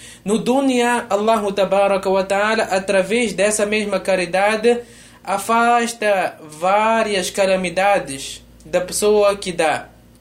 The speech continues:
Várias doenças pose-, podem ser afastadas por causa e através desta mesma caridade.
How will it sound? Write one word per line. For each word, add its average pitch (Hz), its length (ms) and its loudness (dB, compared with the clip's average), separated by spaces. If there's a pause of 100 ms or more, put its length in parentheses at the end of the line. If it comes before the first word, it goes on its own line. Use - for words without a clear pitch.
(400)
Várias 220 500 2
doenças 196 880 -4 (320)
pose-, 220 520 2
podem 233 360 2
ser 220 240 2
afastadas 196 1000 0 (1120)
por 196 200 -2
causa 226 680 2
e 214 100 0
através 196 680 0
desta 208 640 0
mesma 202 520 -2
caridade. 180 560 0